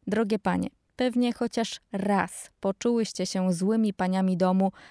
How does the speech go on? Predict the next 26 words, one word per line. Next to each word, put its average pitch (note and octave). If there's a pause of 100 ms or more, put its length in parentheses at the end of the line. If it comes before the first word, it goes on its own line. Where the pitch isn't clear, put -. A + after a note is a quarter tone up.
(100)
przez -
to, G#3+
że F3+
wasze G3
mieszkanie G3+
nie G3
wygląda F#3+
tak, F#3
jak F#3
to F#3+
ze F#3
zdjęć F3+
w -
social F3+
mediach. - (480)
Na G3+
szczęście C4+
coraz A3+
więcej G#3+
jest F#3+
osób G3+ (140)
i F#3
środowisk, G3
które A3
to F3+
wychwytują G#3